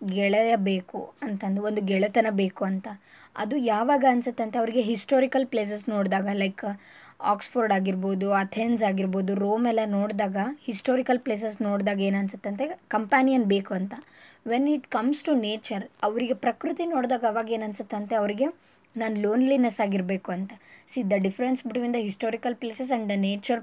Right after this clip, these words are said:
places is, uh, as explained by ವಿಲಿಯಂ ಹ್ಯಾಸ್ಲಿಟ್. ಇಲ್ಲೇ ಗೊತ್ತಾಗುತ್ತೆ ನಮ್ಗೆ ಹಿಸ್ಟಾರಿಕಲ್ ಪ್ಲೇಸಸ್‌ನ ಯಾವ ಥರ ನೋಡ್ಬೇಕು and, ಆ, ಪ್ರಕೃತಿ ಅಂದ್ರೆ ನೇಚರ್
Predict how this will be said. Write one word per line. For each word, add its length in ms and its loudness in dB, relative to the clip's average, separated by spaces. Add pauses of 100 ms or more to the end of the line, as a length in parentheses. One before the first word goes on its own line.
places 380 -2 (320)
is, 160 -2
uh, 520 0 (420)
as 60 0
explained 460 -2
by 120 2
ವಿಲಿಯಂ 440 0
ಹ್ಯಾಸ್ಲಿಟ್. 540 -2 (320)
ಇಲ್ಲೇ 200 4
ಗೊತ್ತಾಗುತ್ತೆ 460 0
ನಮ್ಗೆ 300 -2
ಹಿಸ್ಟಾರಿಕಲ್ 720 -4
ಪ್ಲೇಸಸ್‌ನ 600 -6
ಯಾವ 220 2
ಥರ 220 0
ನೋಡ್ಬೇಕು 600 -4 (540)
and, 180 -6
ಆ, 240 -4 (500)
ಪ್ರಕೃತಿ 540 -2
ಅಂದ್ರೆ 300 -6
ನೇಚರ್ 520 -4